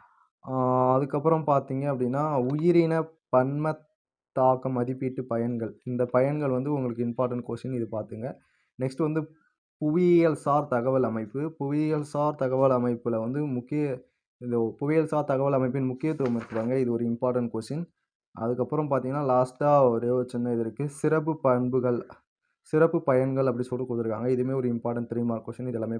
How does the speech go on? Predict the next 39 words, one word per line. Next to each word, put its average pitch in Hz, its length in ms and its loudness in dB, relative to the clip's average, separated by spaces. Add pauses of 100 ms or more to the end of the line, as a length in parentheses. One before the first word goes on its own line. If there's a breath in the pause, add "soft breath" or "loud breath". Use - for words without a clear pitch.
பார்த்துங்க. 107 320 -8 (500 soft breath)
அவ்வளோதான், 151 300 4
பாட 156 240 6
சுருக்கம் 151 320 -2
வந்துருச்சு. 131 260 -2 (100)
பாடம் 147 220 2
சுருக்கத்துல 139 320 -4
இந்த 131 140 -4
பாடம் 135 180 0
ஃபுல்லா 139 180 -2
நம்ம 123 180 0
என்ன 131 180 -2
படிச்சோம் 123 280 -2
அப்படின்றத 117 320 -2
கொடுத்துருப்பாங்க. 117 520 -6
So, 127 120 0
இது 113 100 -2
எல்லாமே 123 200 0 (240)
பாருங்க. 113 280 -2 (560 loud breath)
நெக்ஸ்ட் 131 260 -4
வந்து 151 140 0 (380)
மதிப்பீடு. 135 520 0
இந்த 139 120 -4
புக் 135 160 -6
பேக் 160 160 2
கொஸ்டின்ஸ்லாம் 151 420 -2
உங்களுக்கு 131 220 0
ஆன்சர் 147 300 -4
தெரியும்னு 135 260 -4
நினைக்கிறேன். 127 320 -6
தெரியல 143 200 -2
அப்படின்னா 139 220 -4
கீழே 139 140 -4
கமெண்ட் 139 220 -2
செக்ஷன் 127 240 -4
சொல்லுங்க. 120 320 -2
கண்டிப்பா 131 280 -2
நான் 120 160 0
உங்களுக்கு 110 320 -4